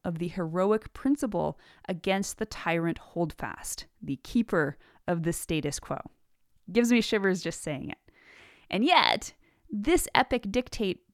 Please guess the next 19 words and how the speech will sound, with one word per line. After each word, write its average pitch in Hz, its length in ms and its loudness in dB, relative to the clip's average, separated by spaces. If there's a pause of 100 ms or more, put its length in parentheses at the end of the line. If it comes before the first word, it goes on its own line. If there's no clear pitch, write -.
brings 392 340 0
with 285 260 -2
it 381 240 0
an 208 140 0
implicit 226 580 -4
connotation 220 680 -4
that 190 160 -4
the 175 80 -4
status 254 420 -2
quo 220 300 0
is 160 120 -2
somehow 180 360 -4
bad. 139 440 -4 (640)
After 226 300 2
all, 160 220 6
it 170 100 0
is 175 140 -4
the 165 100 -8
tyrant - 520 0